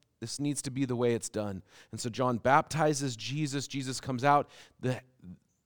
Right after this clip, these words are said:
glory of God appears,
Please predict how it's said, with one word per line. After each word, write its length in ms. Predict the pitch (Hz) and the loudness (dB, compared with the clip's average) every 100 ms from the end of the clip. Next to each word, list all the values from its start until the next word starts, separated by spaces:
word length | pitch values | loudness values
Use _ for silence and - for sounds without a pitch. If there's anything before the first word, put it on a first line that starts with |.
| - 110 | -18 -6
glory 520 | 139 165 180 175 156 | 0 2 4 6 4
of 200 | 117 - | 2 2
God 500 | 147 160 160 165 - _ _ | 4 6 6 4 -2 _ _
appears, 840 | - - - - 196 196 202 185 | -16 -14 -8 -2 2 4 2 0